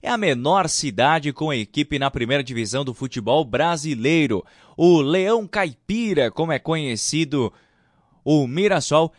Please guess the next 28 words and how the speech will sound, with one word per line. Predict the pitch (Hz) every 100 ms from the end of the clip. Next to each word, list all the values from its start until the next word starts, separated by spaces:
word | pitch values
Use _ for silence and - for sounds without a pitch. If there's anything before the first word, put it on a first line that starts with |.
| _
que | - 143
manda | 113 156 175 147
seus | 139 143 101
jogos | 127 151 143 131 120
no | 143
Estádio | 110 - 131 143 139
Municipal | 131 147 - - 143 143
José | 135 101 139 185
Maria | 170 180
de | 151
Campos | 151 175 190 180 135
Maia, | 120 131 175 165 117 95
com | - 160
capacidade | 175 170 165 - 113 131 139 - _ _ _
para | 135 139
um |
pouco | 117 147 127
mais | 127
de | 127 120
quinze | - 160 208 220 156 143
mil | 123 180
torcedores, | - - 165 170 202 165 127 175 147 - - _ _
vai | 95
receber | 107 120 143 117 175 - _ _
o | - 180
Grêmio | 151 175 190 151 101
na | 117
quarta-feira, | 107 131 180 - 165 - 143 156